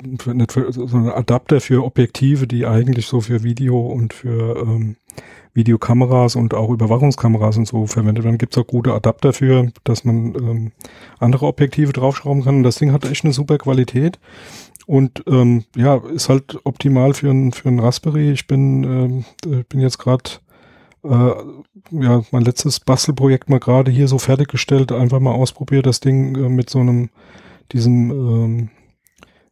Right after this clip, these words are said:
Raspi, äh, was ist das, B, nee, drei A Plus, so heißt der, das ist dieser etwas kleinere. Nicht der, der superschnellste, aber ist okay, die Kamera dran, kleines, ähm, kleinen, ähm,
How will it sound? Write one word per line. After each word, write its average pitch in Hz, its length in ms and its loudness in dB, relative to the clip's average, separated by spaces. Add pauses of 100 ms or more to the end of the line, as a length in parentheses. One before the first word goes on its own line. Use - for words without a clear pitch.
Raspi, 120 640 2
äh, 113 460 0
was 110 160 -6
ist - 180 -4
das, 110 140 -4
B, 127 480 2 (720)
nee, 120 140 2
drei 123 300 2
A 117 200 2
Plus, 147 300 -2
so 123 200 -2
heißt 139 240 -2
der, 139 80 -2
das 117 140 0
ist 117 120 -8
dieser 123 200 0
etwas 120 260 -4
kleinere. 143 460 0 (1300)
Nicht - 380 0
der, 135 340 0
der 127 140 2
superschnellste, 160 800 0
aber 127 420 2
ist 135 140 -4
okay, 143 500 0
die 135 60 -8
Kamera 147 400 0
dran, 143 400 0
kleines, 131 460 0
ähm, 123 400 -2 (520)
kleinen, 127 560 2
ähm, 113 560 0